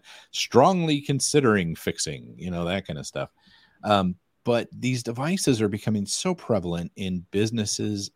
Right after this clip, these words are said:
and in homes. When you have something like this, it's a problem. Now, I-, I'll say this. The big line there was they can steal your Wi-Fi password.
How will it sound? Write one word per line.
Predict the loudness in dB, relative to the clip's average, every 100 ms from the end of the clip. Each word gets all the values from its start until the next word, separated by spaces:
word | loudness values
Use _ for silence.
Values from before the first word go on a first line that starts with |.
| -14
and | -8 -6 -2
in | -2 -4
homes. | -8 -4 0 2 2 -2 -6 -8 _ _ -20 -20 _ _ _ _
When | -2 0
you |
have | 2 0
something | 0 0 2 2
like | 0 -2
this, | -4 -4 -4
it's | -6 -8
a |
problem. | -4 -4 -4 -6
Now, | -6 -6 -6
I-, | -6 -4
I'll |
say | -2 2 2
this. | 2 0 -2 -10 _ _ _ _ _ _ _ _ _ _ _ _
The | -6
big | 0 -2 0
line | 2 2 2
there | 2 0 -2
was | -2 -4 -6
they | -8 -8
can | -8 -6
steal | -4 0 0
your | 0 -2
Wi-Fi | -4 -4 -4 -4 -4 -4
password. | -6 -6 -6 -8 -10 -12 -14